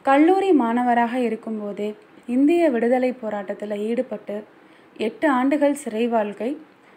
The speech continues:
மூன்று ஆண்டுகள் தலைமறைவு வாழ்க்கை,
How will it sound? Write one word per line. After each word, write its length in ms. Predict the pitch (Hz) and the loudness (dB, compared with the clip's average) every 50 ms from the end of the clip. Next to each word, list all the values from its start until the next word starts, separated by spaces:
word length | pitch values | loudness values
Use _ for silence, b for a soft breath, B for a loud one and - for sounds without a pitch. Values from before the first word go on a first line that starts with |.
| b - | b -4
மூன்று 380 | 240 254 285 320 320 311 302 277 | 0 4 6 6 6 6 4 2
ஆண்டுகள் 440 | 254 254 262 262 277 262 269 285 277 | 0 0 0 0 0 0 0 0 -2
தலைமறைவு 720 | 285 - 214 208 220 240 254 247 233 240 240 233 226 226 | -2 -2 -4 -2 0 0 0 0 0 0 -2 -2 -2 -4
வாழ்க்கை, 500 | 208 208 196 196 196 190 - 220 247 277 | -6 -6 -6 -8 -10 -10 -8 -8 -8 -10